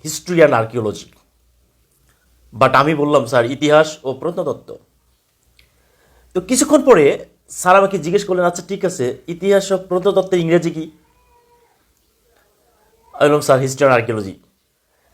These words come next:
That is the point।" এইখান থেকে আপনার একটা প্রশ্ন, একটা প্রশ্ন বেড়ে গেল,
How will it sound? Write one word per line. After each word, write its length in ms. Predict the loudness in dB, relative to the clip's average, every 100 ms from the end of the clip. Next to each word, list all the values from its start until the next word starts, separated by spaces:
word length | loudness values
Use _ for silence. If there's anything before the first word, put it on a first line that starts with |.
| -2
That 200 | 0 2
is 100 | 2
the 100 | 4
point।" 300 | 4 2 -8 -20 _ _ _ _ _ _ _ _ _ _ _ -4
এইখান 340 | 0 2 4
থেকে 200 | 4 4
আপনার 260 | 4 2 0
একটা 220 | 2 -2
প্রশ্ন, 440 | -4 -12 -10 -14 -14 _ _ _ _ _ _ _ _ _ _
একটা 240 | -4 0 2
প্রশ্ন 340 | 2 0 -2
বেড়ে 240 | 0 0
গেল, 240 | 0 0